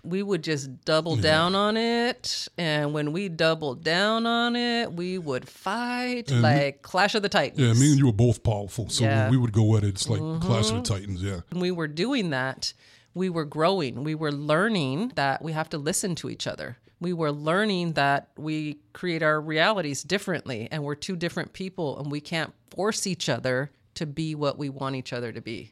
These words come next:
Speaker 2: Mm-hmm.
Speaker 1: We have to grow individually. We have to,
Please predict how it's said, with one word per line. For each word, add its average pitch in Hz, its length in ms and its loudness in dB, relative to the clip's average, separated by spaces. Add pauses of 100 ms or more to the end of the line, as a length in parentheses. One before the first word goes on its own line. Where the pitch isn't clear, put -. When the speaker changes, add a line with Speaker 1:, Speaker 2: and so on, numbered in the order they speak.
(120)
Speaker 2:
Mm-hmm. 95 120 -8
Speaker 1:
We 160 160 -4
have 151 420 -2
to 147 240 -2
grow 143 380 2
individually. 139 760 -4
We 156 120 -2
have 131 280 -6
to, 139 280 -4